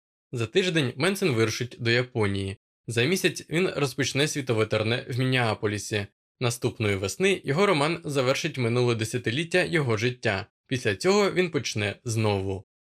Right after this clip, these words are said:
«У певному сенсі це відчувається як не тягар, а як звільнення від довгострокового проєкту», — каже він.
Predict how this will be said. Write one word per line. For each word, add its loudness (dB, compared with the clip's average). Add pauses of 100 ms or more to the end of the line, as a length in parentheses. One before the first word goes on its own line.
(440)
«У -4
певному 0
сенсі 0
це -6
відчувається 0
як 0
не 0
тягар, -2
а -2
як -2
звільнення 0
від -4
довгострокового 0
проєкту», — 0 (180)
каже 0
він. -2